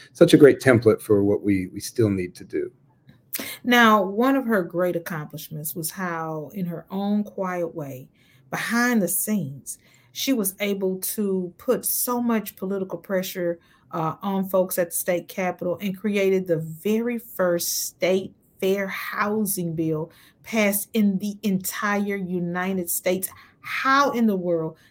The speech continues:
Speaker 2: did this little bitty woman wield that much power without screaming and yelling and burning stuff down and cussing and fussing? I, I mean, just the way that she's able to bring people together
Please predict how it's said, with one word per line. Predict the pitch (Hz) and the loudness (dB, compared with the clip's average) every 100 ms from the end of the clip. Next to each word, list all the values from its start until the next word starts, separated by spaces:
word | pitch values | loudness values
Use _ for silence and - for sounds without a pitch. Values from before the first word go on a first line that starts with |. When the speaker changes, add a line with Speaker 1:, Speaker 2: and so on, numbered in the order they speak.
| - | -10
Speaker 2:
did | 190 | -4
this | 180 160 | -4 -4
little | 175 226 269 254 262 - _ - | -6 0 0 0 -4 -10 _ -8
bitty | 196 233 226 226 | 0 2 2 0
woman | 185 196 214 190 160 160 156 _ _ _ - | 0 2 2 2 -2 -4 -8 _ _ _ -12
wield | 175 190 233 190 160 156 | -4 0 4 2 0 0
that | 214 262 247 | 2 4 2
much | 240 233 | 0 -2
power | - 240 214 | -6 -2 -2
without | 185 180 170 208 214 | -2 -2 -2 -2 -2
screaming | - - 247 254 226 185 | -4 -4 -2 0 2 2
and | 175 175 | 0 -4
yelling | 175 233 220 190 170 | 0 2 2 0 -2
and | 170 160 | -4 -4
burning | 170 226 247 208 | -2 0 0 0
stuff | 196 226 202 175 | -2 -2 -2 0
down | 208 208 190 | 2 2 0
and | 160 160 | -4 -8
cussing | - 240 208 | -6 -4 -2
and | 190 175 | -2 -4
fussing? | - 226 - 185 | -2 -2 -2 -4
I, | 233 220 | -2 0
I | 233 | 0
mean, | 233 233 196 | 2 2 2
just | 196 247 - | 0 -2 -4
the | - | -2
way | 185 165 196 233 247 | -2 -2 -2 -2 -2
that | 202 | -4
she's | - 262 - | -6 -6 -4
able | 220 208 190 | -4 -2 -4
to | 190 | -4
bring | 160 175 208 220 | -8 -4 -2 0
people | 220 226 170 | -2 -8 -8
together | 175 160 208 185 | -8 -4 -2 -2